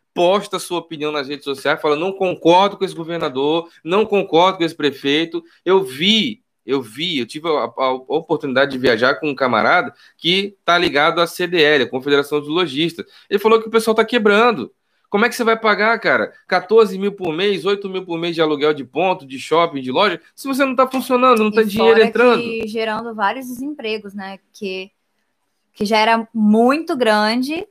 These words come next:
Speaker 2: com tudo funcionando. Imagina agora com tudo fechado.
Speaker 1: Agora é muito
Speaker 2: Tá virando a
Speaker 1: importante.
Speaker 2: cidade fantasma, como aquela senhora falou no vídeo do,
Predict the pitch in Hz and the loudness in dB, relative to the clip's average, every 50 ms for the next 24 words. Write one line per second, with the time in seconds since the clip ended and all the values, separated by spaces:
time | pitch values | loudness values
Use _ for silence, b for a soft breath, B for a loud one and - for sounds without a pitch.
0 | _ _ - 269 269 247 247 226 226 226 262 - 277 269 262 - 320 330 349 320 | _ _ -4 -4 -4 -4 -4 -4 -4 -4 -6 -6 -8 -8 -6 -4 -4 -4 -2 -2
1 | 247 202 190 185 190 196 202 202 202 190 208 214 226 262 254 233 226 233 240 240 | -2 -2 -4 -4 -6 -4 -2 -2 -2 -2 -4 -4 -4 -2 0 2 2 2 2 0
2 | 240 233 247 226 - - 262 294 - - 254 208 196 180 180 175 180 - _ _ | -6 -10 -10 -10 -6 -6 -4 -4 0 2 2 4 4 2 0 -2 -10 -20 _ _
3 | - 123 131 131 151 156 156 151 175 208 214 214 214 240 247 240 233 247 202 156 | -2 -2 2 4 4 4 6 4 4 4 4 4 4 4 4 4 6 4 4 4
4 | 147 135 - - - 277 277 294 294 269 208 214 240 247 262 269 254 262 240 233 | 4 2 2 0 -4 -6 -8 -4 -2 0 0 0 0 -2 -6 -8 -8 -8 -8 -8
5 | 247 - - 226 233 - - 240 226 214 220 220 - 240 226 226 226 226 233 220 | -6 -6 -6 -8 -6 -8 -10 -8 -8 -8 -8 -8 -8 -8 -8 -8 -8 -10 -10 -10
6 | 233 220 214 240 214 233 233 233 226 226 226 220 220 220 214 214 208 190 185 | -12 -12 -10 -10 -10 -8 -6 -4 -4 -4 -4 -4 -4 -6 -6 -8 -10 -12 -14